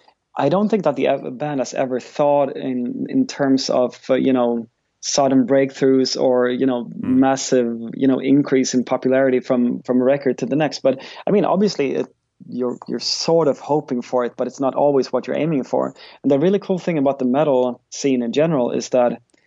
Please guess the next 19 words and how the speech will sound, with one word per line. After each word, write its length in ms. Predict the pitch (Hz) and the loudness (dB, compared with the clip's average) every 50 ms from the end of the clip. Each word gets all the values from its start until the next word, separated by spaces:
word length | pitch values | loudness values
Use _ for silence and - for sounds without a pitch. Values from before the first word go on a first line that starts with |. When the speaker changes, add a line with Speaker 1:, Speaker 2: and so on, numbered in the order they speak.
| _ _ _ _ - | _ _ _ _ 0
Speaker 1:
you're 120 | 135 131 | 0 0
building 720 | 117 110 147 160 175 175 156 147 135 127 123 123 120 123 - - | 0 2 2 2 4 4 4 2 2 2 2 0 -2 -4 -6 -8
a 80 | - - | -8 -8
fundament 580 | - - - 151 160 156 135 123 117 120 113 - | -6 -4 -2 -2 0 0 0 0 -2 -2 -2 -4
and 80 | 120 120 | -4 -4
a 40 | |
foundation 520 | - 131 127 123 139 143 147 139 - 123 120 | -2 -2 0 2 2 0 0 0 0 0 2
that 120 | 120 120 | 2 0
is 520 | 123 117 - - - - - - - - - - - - - - - - | 0 0 -4 -6 -8 -10 -12 -14 -16 -18 -18 -18 -18 -16 -14 -14 -8 -4
very, 260 | 117 147 156 156 147 | 0 2 2 2 4
very 180 | 127 143 131 120 | 4 2 2 2
strong 380 | - - - 135 143 147 131 | 0 0 0 2 2 2 2
compared 400 | 113 123 117 113 135 127 120 117 - | 0 0 -2 0 0 0 0 0 0
to 80 | 127 | 0
a 20 | 120 | 0
lot 160 | 120 123 120 | 2 2 0
of 120 | 117 - - | 0 -2 -2
other 280 | - 131 131 139 127 120 | 0 0 2 2 0 0
genres. 580 | 107 127 123 120 67 69 143 69 - - - | 0 -2 -2 -2 -2 -4 -6 -6 -6 -8 -10